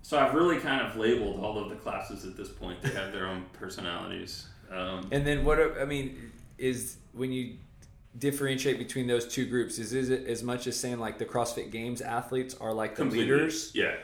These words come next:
Speaker 1: completely.
Speaker 2: Yeah, so there's very few of those.
Speaker 1: Right.
Speaker 2: So most people fall into the mid-pack group. Most
Speaker 1: Yeah.
Speaker 2: people fall into that casual, like, fun. I'm gonna
Speaker 1: Right.
Speaker 2: it's an experience.
Speaker 1: Yeah, because imagine being in a CrossFit workout the last three weeks.
Speaker 2: Oh.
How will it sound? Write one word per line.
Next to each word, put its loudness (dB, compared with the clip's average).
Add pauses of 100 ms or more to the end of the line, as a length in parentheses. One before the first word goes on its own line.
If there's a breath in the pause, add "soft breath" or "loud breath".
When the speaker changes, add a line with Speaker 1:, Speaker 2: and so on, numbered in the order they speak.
Speaker 1:
completely. -4
Speaker 2:
Yeah, 6
so 4
there's 6
very 8
few 4
of -2
those. -8
Speaker 1:
Right. 4
Speaker 2:
So 2
most 6
people 2
fall 2
into -2
the -4
mid-pack -4
group. -6
Most -2
Speaker 1:
Yeah. 2
Speaker 2:
people 0
fall -2
into -6
that -4
casual, 2
like, -4
fun. 2
I'm -4
gonna -4 (220 loud breath)
Speaker 1:
Right. 2 (180)
Speaker 2:
it's -4
an 0
experience. -2
Speaker 1:
Yeah, 4
because 0
imagine 2
being 0
in 0
a -2
CrossFit -4
workout -4 (360)
the -2
last 0
three -6
weeks. -14 (480)
Speaker 2:
Oh. -6